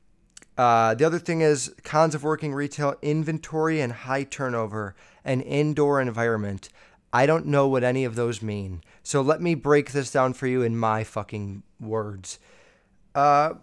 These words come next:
working retail, physical activity, yeah, you know, you're on your feet the whole day,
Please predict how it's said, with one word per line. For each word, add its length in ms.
working 380
retail, 320
physical 320
activity, 400
yeah, 280
you 140
know, 60
you're 200
on 160
your 100
feet 380
the 100
whole 180
day, 380